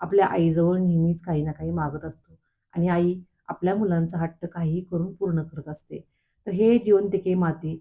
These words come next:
माझ्या मुलीबरोबरच जगातल्या सर्व लहान मुलांचं, त्यांच्या आईवडिलांचं,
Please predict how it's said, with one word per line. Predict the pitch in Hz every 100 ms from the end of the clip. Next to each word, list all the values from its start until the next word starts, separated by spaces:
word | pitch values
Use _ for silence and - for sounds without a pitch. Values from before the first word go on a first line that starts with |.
| _ _ -
माझ्या | 190 180 180
मुलीबरोबरच | 214 202 185 180 180 156 165 165 160 - -
जगातल्या | 170 180 175 185
सर्व | 185 - 226 233 220
लहान | 190 156 180 190
मुलांचं, | 180 165 165 165 160 160 - _ _ -
त्यांच्या | 196 196 208
आईवडिलांचं, | 175 170 156 160 160 165 160